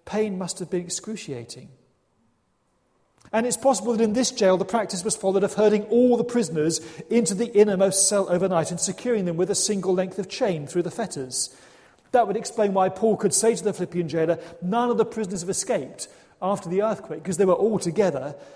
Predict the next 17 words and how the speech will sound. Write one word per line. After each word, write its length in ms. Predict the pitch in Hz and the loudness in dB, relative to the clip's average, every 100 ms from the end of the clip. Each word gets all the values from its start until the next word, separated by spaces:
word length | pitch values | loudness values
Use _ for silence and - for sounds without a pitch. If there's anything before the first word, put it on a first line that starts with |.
| - _ | -20 _
crowded 380 | - 196 185 170 | -4 0 2 0
into 160 | 185 180 | 0 0
one 220 | 185 185 | -2 -4
cell. 420 | - 226 135 - - - - _ _ _ _ _ _ _ _ _ _ _ - | -4 -4 -6 -8 -20 -20 -20 _ _ _ _ _ _ _ _ _ _ _ -6
If 120 | 175 | -2
that 220 | - 262 175 | 0 0 -2
were 80 | |
the 120 | 170 165 | -6 -6
case, 260 | 160 156 | -6 -8
the 100 | - | -10
conditions 560 | 165 170 190 180 180 135 | -8 -6 -6 -8 -10 -8
would 200 | 175 196 | -6 -4
have 140 | 156 | -6
been 260 | 143 123 127 | -8 -10 -8
well 200 | 151 147 | -8 -8
nigh 260 | 139 139 147 | -8 -8 -10
unbearable. 640 | 143 131 127 120 120 117 | -12 -10 -10 -10 -12 -16